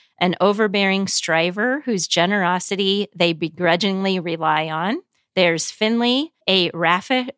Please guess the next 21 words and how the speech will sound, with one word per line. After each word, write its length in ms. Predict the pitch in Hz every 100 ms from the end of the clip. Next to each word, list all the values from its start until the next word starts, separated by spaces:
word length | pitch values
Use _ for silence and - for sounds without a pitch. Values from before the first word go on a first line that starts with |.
| _
who 120 | -
has 220 | 226 202 190
a 120 | 170
raffish 520 | 165 175 196 294 285
and 140 | 180 180
uncouth 540 | 170 190 208 240 202 -
boyfriend. 680 | 208 381 415 165 147 208 349 -
And 180 | 196
there's 180 | 190 185
Noria, 680 | 196 226 269 208 160 147 156 -
who, 240 | 226 208 196
despite 500 | 190 - - 202 208
her 120 | 196
simmering 760 | - - 233 254 247 247 254 233 _
confidence, 800 | - 208 196 170 185 302 - - - _ _ _
is 160 | 190 185
smarting 560 | - 196 202 214 220
from 220 | 196 185
a 40 | 165
series 460 | - 185 185 185
of 160 | 165 156